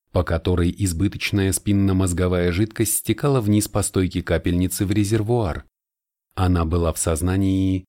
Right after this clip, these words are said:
и я спросил ее, знает ли она, кто я такой. Она ответила:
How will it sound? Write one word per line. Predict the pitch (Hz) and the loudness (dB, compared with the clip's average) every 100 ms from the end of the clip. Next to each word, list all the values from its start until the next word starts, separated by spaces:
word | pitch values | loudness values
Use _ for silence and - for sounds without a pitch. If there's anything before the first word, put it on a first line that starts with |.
| _ | _
и | - | 0
я | 101 107 | 2 2
спросил | - 107 101 131 123 | 0 -2 -2 -2 -2
ее, | 113 113 110 107 - _ | -2 0 0 0 -6 _
знает | - 104 147 135 92 98 | -4 0 2 2 2 2
ли | 107 | 0
она, | 113 117 92 | 2 0 0
кто | - 107 | 0 0
я | 98 | 0
такой. | 95 117 - 71 67 _ _ _ _ _ - | 0 -4 -2 -4 -4 _ _ _ _ _ -2
Она | 104 147 127 | 2 2 2
ответила: | 87 92 85 92 82 82 | 0 0 0 0 -2 -2